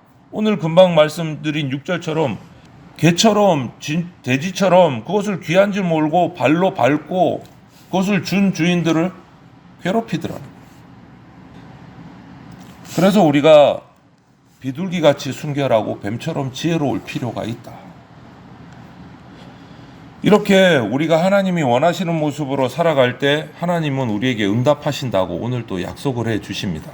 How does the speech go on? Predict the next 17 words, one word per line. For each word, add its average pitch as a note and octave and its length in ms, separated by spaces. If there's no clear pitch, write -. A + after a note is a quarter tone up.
그것이 F3 400
칠 - 240
절 E3+ 200
말씀이에요. B2 640
"구하라, D3+ 400
그리하면 C3+ 520
너희에게 A#2+ 420
주실 C3 340
것이요. A2+ 480
찾으라, D#3 460
그리하면 B2+ 480
찾아낼 A2+ 560
것이요. A#2 520
문을 C#3 340
두드리라, A#2 540
그리하면 A#2 500
너희에게 A2 580